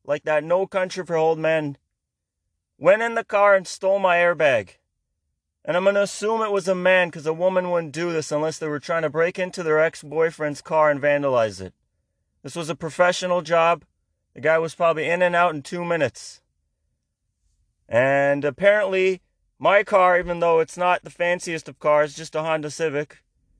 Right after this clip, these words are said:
is the most popular car to rob, most co-, popular car to steal,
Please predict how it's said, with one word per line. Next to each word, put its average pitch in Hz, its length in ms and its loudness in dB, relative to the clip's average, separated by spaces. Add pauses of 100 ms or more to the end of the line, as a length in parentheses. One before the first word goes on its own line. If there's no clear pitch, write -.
(180)
is 135 380 -2
the 147 160 -2
most 156 300 -2
popular 170 480 -2
car 170 260 0
to 160 100 0
rob, 165 400 2 (460)
most 143 240 -12
co-, 160 300 -4
popular 160 420 -4
car 165 200 -2
to 147 40 -4
steal, 185 500 -4